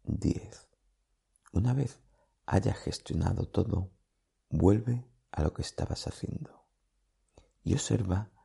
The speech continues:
que no se vuelvan a activar esos mismos estados. Once. Si observas que se activa ese estado,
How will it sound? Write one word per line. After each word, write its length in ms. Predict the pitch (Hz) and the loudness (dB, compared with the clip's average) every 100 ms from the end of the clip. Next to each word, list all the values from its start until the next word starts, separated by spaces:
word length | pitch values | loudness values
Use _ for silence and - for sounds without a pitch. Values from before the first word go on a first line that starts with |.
| _ _ - | _ _ -2
que 140 | 78 | 2
no 80 | 90 | 2
se 160 | - | 2
vuelvan 360 | 117 101 85 82 | 2 4 4 4
a 60 | 82 | 2
activar 640 | - - 82 113 156 - _ _ _ _ _ - | 0 -2 0 2 0 -6 _ _ _ _ _ -2
esos 460 | 90 - 147 - | 0 0 -6 -4
mismos 380 | - 87 - - | -2 -2 -2 -6
estados. 720 | - - - - - - - _ _ _ _ _ _ _ _ _ _ _ _ _ _ _ _ _ _ _ _ _ _ _ _ _ _ _ _ _ _ _ _ - | -6 -8 -10 -12 -18 -20 -20 _ _ _ _ _ _ _ _ _ _ _ _ _ _ _ _ _ _ _ _ _ _ _ _ _ _ _ _ _ _ _ _ -2
Once. 420 | 80 82 - - _ _ - _ _ _ _ _ _ _ _ _ | 0 0 -4 -18 _ _ -20 _ _ _ _ _ _ _ _ _
Si 220 | - - 98 | -16 -2 -2
observas 640 | - 95 - - - - _ _ _ | 2 2 2 -2 -8 -18 _ _ _
que 120 | - | -16
se 140 | - - | -8 -6
activa 460 | - - 98 - - | -2 0 0 -2 -6
ese 180 | 82 - | -6 -4
estado, 560 | - - 113 98 104 | -6 0 2 2 -2